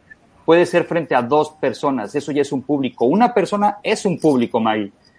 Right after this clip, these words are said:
Y hay que saber cómo entonces, literal, abordar todo tipo de situaciones. Y lo que queremos compartir es que tal cual, ¿no?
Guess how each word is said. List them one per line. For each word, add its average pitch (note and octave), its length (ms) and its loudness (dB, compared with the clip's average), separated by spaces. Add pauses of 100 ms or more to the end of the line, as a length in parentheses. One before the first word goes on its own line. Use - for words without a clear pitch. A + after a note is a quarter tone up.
(140)
Y C#3 100 4
hay F3+ 160 6
que G#3+ 100 4
saber F3 320 4
cómo F#3 220 2
entonces, F3+ 560 0
literal, C3 500 2
abordar B2+ 680 4
todo D#3 300 2
tipo D3 260 -4
de B2 80 -2
situaciones. G#2+ 640 -6 (380)
Y C#3+ 80 4
lo D3 140 6
que D3 120 2
queremos E3+ 380 2
compartir D#3 520 2
es D#3+ 160 2
que D3+ 140 2
tal A#2+ 280 0
cual, A#2+ 300 4
¿no? C#3 220 4